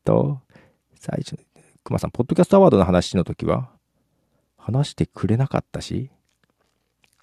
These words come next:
え？そんなことありましたっけ？ポッドキャストアワードの話の時、話してくれ-、えー、そうだっけ？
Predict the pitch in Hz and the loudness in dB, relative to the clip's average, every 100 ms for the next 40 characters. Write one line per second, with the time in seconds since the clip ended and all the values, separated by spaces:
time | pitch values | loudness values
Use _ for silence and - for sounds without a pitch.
0 | _ _ - 90 113 - _ _ _ _ | _ _ -4 0 0 -4 _ _ _ _
1 | _ _ _ _ - 110 110 117 85 101 | _ _ _ _ -6 -4 -4 -2 0 0
2 | 110 - - - - - - 165 160 175 | -2 -6 -10 -10 -8 -10 -6 -4 -2 -2
3 | 175 117 - 101 107 - 131 113 107 87 | 0 -2 -2 -4 -4 -4 -6 -4 -6 -8
4 | 90 131 _ _ _ 107 131 - - - | -10 -14 _ _ _ -8 -8 -8 -10 -8
5 | 127 - _ _ - 101 113 160 - 240 | -10 -12 _ _ -2 4 8 6 4 2
6 | 196 98 - 90 80 - | 2 2 -2 -2 -2 -4